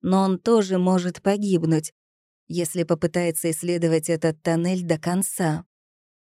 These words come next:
И хотя поступить так оказалось невероятно сложно,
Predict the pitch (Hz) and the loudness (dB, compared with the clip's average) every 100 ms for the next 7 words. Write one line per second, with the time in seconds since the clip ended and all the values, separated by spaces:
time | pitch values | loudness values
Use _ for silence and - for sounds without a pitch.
0 | _ _ 165 - 165 269 277 247 - 202 | _ _ -2 -2 -2 -2 -2 -2 -2 -2
1 | 247 - - 220 208 190 185 185 202 190 | -2 -4 -4 -2 -2 -2 -2 0 0 -2
2 | - 175 170 175 180 202 196 156 160 - | -2 -2 0 0 0 0 0 0 -2 2
3 | 226 262 196 165 | 2 4 2 0